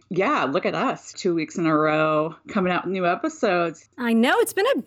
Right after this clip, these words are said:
Speaker 2: busy, busy month for us so far. We recorded an episode with Blotto Beatles. We were part of their Beat A L S trivia
Speaker 1: Fun last
Speaker 2: night.
Speaker 1: week.
Speaker 2: Yeah, that was amazing. Now we're recording again. We have another episode coming later in March that we're already getting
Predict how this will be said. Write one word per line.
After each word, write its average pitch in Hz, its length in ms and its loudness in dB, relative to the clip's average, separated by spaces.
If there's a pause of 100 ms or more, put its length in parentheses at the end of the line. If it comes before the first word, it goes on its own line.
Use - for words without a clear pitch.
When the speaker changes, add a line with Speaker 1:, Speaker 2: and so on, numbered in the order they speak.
Speaker 2:
busy, 220 360 2
busy 254 320 0
month 285 300 2
for 311 160 -2
us 247 160 0
so 185 200 2
far. 165 300 2
We 160 120 0
recorded 185 440 -2
an 180 60 0
episode 175 380 -2
with 165 160 -6
Blotto 160 280 2
Beatles. 185 540 0
We 185 120 4
were 160 100 0
part 170 260 2
of 160 160 -4
their 165 380 2
Beat 185 320 0
A 180 160 2
L 170 180 2
S 170 220 2
trivia 233 320 0
Speaker 1:
Fun 262 180 4
last - 20 4
Speaker 2:
night. 277 380 2
Speaker 1:
week. 302 220 -8
Speaker 2:
Yeah, 370 260 4
that 233 140 0
was 311 160 0
amazing. 277 800 2
Now 226 180 2
we're 247 100 4
recording 247 480 2
again. 196 400 0
We 233 120 2
have 208 120 0
another 202 320 0
episode 196 460 -4
coming 185 460 -4
later 180 400 0
in 214 100 2
March 208 320 -2
that 226 120 -2
we're 214 160 0
already 202 280 0
getting 208 420 -4